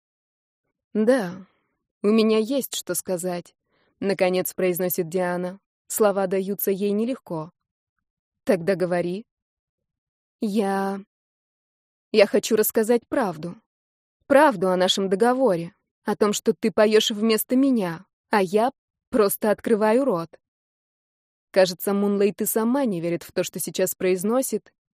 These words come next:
Я, впрочем, тоже. «Зачем?» задаю я единственный вопрос. «Хочу прекратить всё это. Не могу больше». Её голос хрупкий и ломкий, как весенний лёд,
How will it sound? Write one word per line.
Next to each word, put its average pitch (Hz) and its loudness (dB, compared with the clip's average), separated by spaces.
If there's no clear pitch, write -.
Я, 220 2
впрочем, 240 -2
тоже. 165 -6
«Зачем?» 190 0
задаю 180 2
я 175 0
единственный 175 -4
вопрос. 175 -4
«Хочу - 0
прекратить 262 0
всё - -6
это. 175 -10
Не 220 4
могу 233 2
больше». 185 -4
Её 185 0
голос 185 2
хрупкий 196 -4
и 190 4
ломкий, 226 0
как - -4
весенний 202 -2
лёд, 262 0